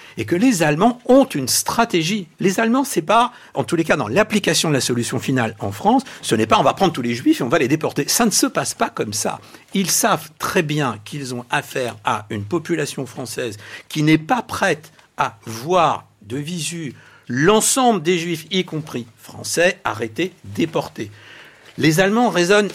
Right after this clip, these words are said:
non seulement de manière raciale, mais raisonnent de manière stratégique. Là, je voudrais introduire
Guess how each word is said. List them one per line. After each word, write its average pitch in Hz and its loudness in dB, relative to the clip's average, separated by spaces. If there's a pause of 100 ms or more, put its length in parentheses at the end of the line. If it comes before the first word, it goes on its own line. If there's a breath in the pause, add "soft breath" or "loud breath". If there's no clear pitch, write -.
non 214 6
seulement 180 4
de 127 -4
manière 117 -4
raciale, 196 2
mais 113 -2
raisonnent 147 0
de 110 -8
manière 139 -4
stratégique. - -4
Là, 143 2
je 117 -2
voudrais 107 -8
introduire 117 -6